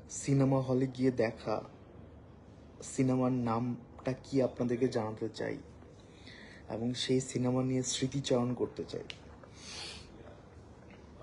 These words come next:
সিনেমাটার নাম ছিল শঙ্খ নীল কারাগার। আমি হুমায়ুন আহমেদ স্যারের ডাই হার্ড ফ্যান,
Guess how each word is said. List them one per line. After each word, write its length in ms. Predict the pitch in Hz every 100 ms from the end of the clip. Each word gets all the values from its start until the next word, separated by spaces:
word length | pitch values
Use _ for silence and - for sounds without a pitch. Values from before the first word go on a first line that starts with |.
| - - - - - - - - - - - - - - - - - - - - - - - - - - - - -
সিনেমাটার 440 | - 147 160 190
নাম 200 | 190 185
ছিল 260 | - 196 190
শঙ্খ 540 | - - 143 156 -
নীল 300 | 165 143 143 -
কারাগার। 420 | 113 107 - - - - - - - - - - - - - - - -
আমি 180 | 113 135
হুমায়ুন 420 | 131 127 127 131
আহমেদ 260 | 127 131 127
স্যারের 420 | - 120 120 120
ডাই 260 | 117 117 120
হার্ড 220 | 117 107 -
ফ্যান, 240 | - 110